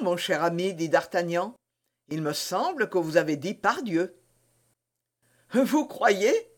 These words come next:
dit Aramis en riant. C'est possible. Vous n'imaginez pas, mon cher,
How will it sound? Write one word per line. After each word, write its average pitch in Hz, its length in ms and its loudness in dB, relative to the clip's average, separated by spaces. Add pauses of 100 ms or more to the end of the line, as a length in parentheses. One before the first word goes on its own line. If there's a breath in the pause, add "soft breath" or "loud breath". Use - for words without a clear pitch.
dit 170 240 -4
Aramis 170 480 0
en 156 120 -4
riant. 147 380 -2 (360 soft breath)
C'est 330 160 2
possible. 160 720 -2 (520 soft breath)
Vous 240 160 0
n'imaginez 277 680 -2
pas, 381 160 0
mon 185 220 0
cher, 294 460 -6